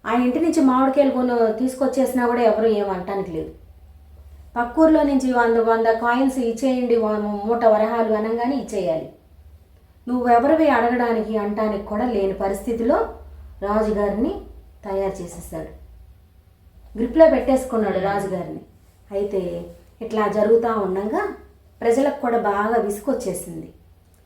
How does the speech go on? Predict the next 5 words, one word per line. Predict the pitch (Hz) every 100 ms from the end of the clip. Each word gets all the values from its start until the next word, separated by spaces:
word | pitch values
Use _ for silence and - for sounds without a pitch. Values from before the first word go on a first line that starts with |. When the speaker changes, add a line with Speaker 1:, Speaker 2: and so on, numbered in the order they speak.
| _ _ _ _ _ -
Speaker 1:
పోట్లాడుతూనే | 226 233 254 247 254 285
ఉండేవాళ్ళు. | 262 247 240 196 156 - - _ _ _ _ _ -
రాజుగారి | 202 214 220 220 202
మూలాన | 196 190 190 285
ఆగుతున్నారనమాట. | 254 190 190 196 180 170 165 160 160